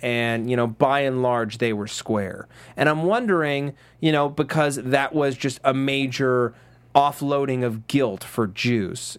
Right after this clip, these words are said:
It was, it was, it was an outlet for his guilt. This, if Chibs beats me up, things will get better, and they didn't.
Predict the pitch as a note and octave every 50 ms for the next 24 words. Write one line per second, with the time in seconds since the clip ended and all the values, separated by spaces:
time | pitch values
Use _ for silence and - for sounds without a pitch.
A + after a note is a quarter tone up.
0 | - - C3 B2+ B2 A#2+ A2+ A2 - C#3 C3+ C3 B2 A#2+ A#2+ - - C3 C3 B2+
1 | A2 A#2 A#2+ - - A#2+ C3+ C#3 B2+ C#3 C3 A#2 G#2+ - B2 A2+ A2 A2+ G#2+ G#2+
2 | - - B2 A2 F#2 F#2 - - - - - - - - C3 C3+ C#3 C3 - -
3 | - - B2+ B2+ A#2+ A#2+ - - - E3+ E3 D#3+ C#3 - - D#3 D3+ C#3 - D3
4 | C#3+ C#3 C#3 C3+ C3+ C3 - _ - _ - - - - D#3 D3+ C#3+ B2 C3 C3
5 | A#2+ C3+ B2+ A2 - A#2+ F#2+ F2 F2 E2 - - B2 B2 A#2+ A#2 A2+ A2 - A#2+
6 | G#2+ - - -